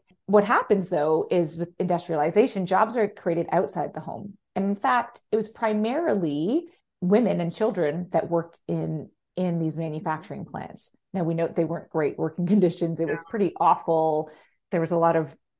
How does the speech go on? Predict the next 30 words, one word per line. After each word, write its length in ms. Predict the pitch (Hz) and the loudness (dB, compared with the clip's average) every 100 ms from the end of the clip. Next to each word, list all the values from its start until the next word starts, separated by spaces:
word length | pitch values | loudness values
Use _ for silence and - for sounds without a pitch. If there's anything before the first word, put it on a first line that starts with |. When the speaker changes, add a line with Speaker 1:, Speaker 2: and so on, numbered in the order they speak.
| _ | _
Speaker 1:
advocacy 560 | 175 175 180 196 - 170 | 2 2 -2 -4 -2 0
around 240 | 165 160 | 2 0
getting, 260 | 165 165 160 | -2 -4 -6
especially 380 | 151 160 - 156 | -6 -8 -8 -12
children 420 | - 190 190 180 | -4 -4 -2 -4
and 80 | 156 | -6
protecting 460 | 160 - 190 185 175 | -8 -8 -8 -6 -6
children. 400 | 180 170 170 170 _ _ _ _ | -6 -6 -6 -8 _ _ _ _
But 260 | - 285 - _ _ | 2 2 0 _ _
what 380 | - 196 233 233 | -14 -4 2 6
ends 160 | 233 202 | 6 4
up 100 | 190 | -2
happening 440 | 233 381 208 165 | -6 -4 -2 -2
is 80 | 175 | 0
this 160 | 240 247 | -2 -2
is 100 | 175 | -4
a 40 | |
paid 360 | - 214 214 170 | 0 2 2 2
labor 260 | 214 240 | 0 0
market, 460 | 175 - - - - _ _ | -4 -4 -4 -6 -8 _ _
and 160 | 196 185 | -2 2
men 280 | 185 277 240 | 4 4 2
go, 480 | - 156 175 180 - _ - | 2 2 0 -4 -14 _ 4
"Better 280 | 415 427 302 | 6 6 4
jobs. 520 | 320 466 - - - | 4 4 2 -2 -2
That's 200 | 415 415 | 0 0
a 60 | 440 - | 2 6
better 280 | 269 311 | 6 6
<laughs> 140 | 269 311 | 2 0
job." 540 | - 440 247 160 - | 6 8 8 4 -4